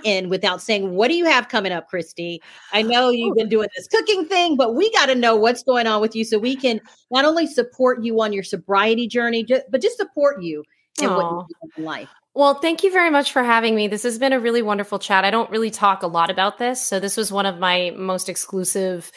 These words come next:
Speaker 2: intimate chats. And I felt like it was a
Speaker 1: Aw.
Speaker 2: safe space to open up. And I do hope that, you know, maybe something I said helped somebody or, or maybe a loved one that they've been meaning to talk to. Um,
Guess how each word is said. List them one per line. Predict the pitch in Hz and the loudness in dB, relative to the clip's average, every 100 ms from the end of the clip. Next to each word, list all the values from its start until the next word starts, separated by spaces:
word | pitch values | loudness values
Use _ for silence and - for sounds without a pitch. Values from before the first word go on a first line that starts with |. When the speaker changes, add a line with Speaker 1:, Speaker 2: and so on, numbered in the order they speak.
| - | -12
Speaker 2:
intimate | - 226 220 202 196 | -2 -2 0 -2 -2
chats. | - 254 277 - - - | 0 2 2 -2 -8 -2
And | 202 196 190 | 0 2 2
I | 185 | 0
felt | 208 196 | 0 -2
like | 185 | -2
it | 196 | -4
was | 185 240 | -4 -4
a | |
Speaker 1:
Aw. | 196 | -2
Speaker 2:
safe | 202 185 | -2 -2
space | - - 185 196 | -2 -2 -2 -2
to | - - | -4 -4
open | 185 190 | -4 0
up. | 185 220 220 | 2 0 0
And | 180 175 - - - - | -2 -4 -10 -18 -20 -4
I | 214 | -2
do | 202 247 254 | 0 0 2
hope | 220 208 | 2 2
that, | 196 - - | -2 -2 -8
you | - 202 | -4 0
know, | 185 | 0
maybe | 185 185 185 | 0 -2 -4
something | 196 180 180 | -4 -2 0
I | 180 | 0
said | - 180 | 0 -2
helped | 160 190 - | 0 -2 0
somebody | - 175 190 208 202 | -2 0 2 2 2
or, | 175 - - | 2 0 -2
or | |
maybe | 196 196 196 | 0 2 2
a | 190 | 2
loved | 180 180 190 | 2 2 2
one | 196 | 0
that | 190 185 | 2 0
they've | 185 | -2
been | 180 | -2
meaning | 180 175 | -4 -4
to | 170 - | -8 -8
talk | - 175 - | -2 -2 0
to. | 202 214 214 - - - - | -4 -4 -8 -20 -20 -8 0
Um, | 214 208 208 | 4 4 2